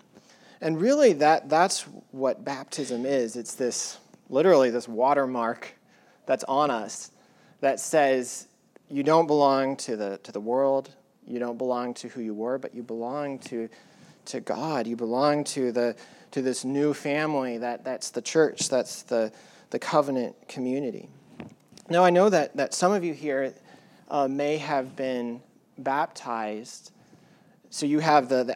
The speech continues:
external symbol, but, but maybe you actually don't have the, the inner reality, that you've never repented and trusted in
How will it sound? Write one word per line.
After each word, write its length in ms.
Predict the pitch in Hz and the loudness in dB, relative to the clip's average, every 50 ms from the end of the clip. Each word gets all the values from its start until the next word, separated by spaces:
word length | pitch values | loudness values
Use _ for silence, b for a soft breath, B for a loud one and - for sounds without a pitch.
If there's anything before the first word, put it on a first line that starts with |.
| - | -2
external 640 | 139 139 - - - - - 151 143 139 135 131 127 123 | -2 -2 -2 -4 -4 0 2 2 4 4 4 2 2 0
symbol, 600 | - - 139 143 160 170 151 143 120 120 123 123 | 0 0 2 2 2 0 0 0 0 0 0 -2
but, 280 | 127 143 135 - 123 | -2 -2 -2 -2 -4
but 100 | 139 135 | -6 -8
maybe 380 | 131 139 139 147 170 190 185 180 | -6 -4 -2 0 0 0 0 -2
you 280 | 156 147 135 139 147 | -2 -2 -2 -2 -2
actually 300 | 139 135 139 - - 151 | -2 -2 -4 -6 -8 -6
don't 200 | 135 139 135 - | -4 -4 -4 -4
have 380 | 131 131 139 135 135 127 120 - | -4 -4 -2 -2 -2 -4 -4 -4
the, 140 | - 127 117 | -4 -4 -4
the 140 | 113 127 117 | -4 -6 -6
inner 220 | 117 127 127 123 | -4 -4 -4 -6
reality, 540 | 113 113 110 110 120 131 123 113 104 101 104 | -6 -6 -6 -6 -4 -4 -4 -6 -8 -10 -12
that 160 | - 113 104 | -12 -12 -12
you've 180 | - 120 120 113 | -10 -10 -8 -8
never 400 | 123 123 127 117 120 117 113 107 - b b b b b b b b | -8 -6 -6 -4 -4 -4 -4 -6 -10 b b b b b b b b
repented 520 | b 139 113 - 147 143 143 - 147 135 127 | b -8 -6 -4 -4 -4 -4 -4 -4 -4 -4
and 200 | 123 120 113 107 | -4 -6 -8 -10
trusted 520 | - 127 127 127 - - 127 120 110 104 - | -10 -10 -12 -12 -12 -12 -10 -10 -10 -10 -12
in 300 | 123 120 113 110 107 | -12 -10 -10 -10 -12